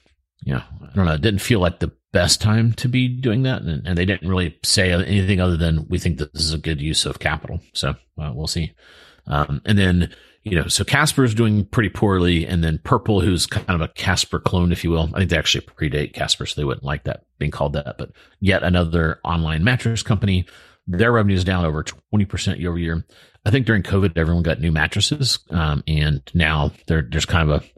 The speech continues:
like, a pull forward of that, that that's a huge problem. Um, so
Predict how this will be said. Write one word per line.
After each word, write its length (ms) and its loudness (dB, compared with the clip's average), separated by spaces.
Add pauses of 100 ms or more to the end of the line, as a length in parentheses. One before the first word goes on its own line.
(580)
like, 260 -2
a 40 -4
pull 280 0
forward 400 0
of 140 -2
that, 280 -2
that 160 -6
that's 200 -4
a 40 -2
huge 300 -2
problem. 380 -2 (760)
Um, 300 -2
so 400 2